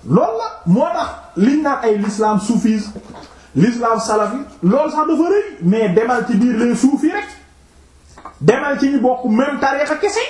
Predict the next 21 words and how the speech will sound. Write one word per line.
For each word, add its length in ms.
nga 140
xool, 420
demal 360
ci 80
salafiste 540
yi 180
ñuy 80
wax, 140
demal 400
ci 100
ñoom 460
rek, 340
nga 180
dem 240
ci 100
ñoom. 280
Ñi, 140
ñooñu 340
di 80
wax 160
loolu, 320